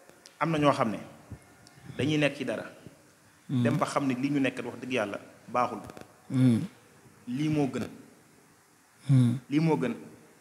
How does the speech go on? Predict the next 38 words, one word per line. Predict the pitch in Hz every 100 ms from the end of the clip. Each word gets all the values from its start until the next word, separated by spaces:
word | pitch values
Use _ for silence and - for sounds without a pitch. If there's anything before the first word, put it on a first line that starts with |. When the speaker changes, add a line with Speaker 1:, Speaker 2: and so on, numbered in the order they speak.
| -
Speaker 1:
ñu | 117 123
bàyyi | 135 131
ko, | 110 113 - - - - - -
ñëw | 120 131
ci | 123
li | 120
gën. | 113 92 - - - - - - - 143
Speaker 2:
Hmm. | 131 123 123 -
Speaker 1:
Te | 135
ñi | 143 156
ëpp | 175 156
ci | 151 139 -
ñi, | 135 139 135
ñi, | - 120 110
ñi | 117 139
nga | 160
xam | 151
ne | 131
ñooy | 127 135
rallier, | 127 117 104 110 - -
man | 117 127
rafet | 135 135 117
njort | 120 117
boobu | 113 110
laa | 113 -
am | 107
ci | 107
ñoom. | 101 117 - - - - - -
Que | 139 127
ne | 120
Speaker 2:
Hmm. | 127
Speaker 1:
ñoom | 123 - - - - - -
dañoo | 127 139
dem | 131 113
ba | 127 131 - -
rendre | 135 143 123
compte | 120 110
ne | 101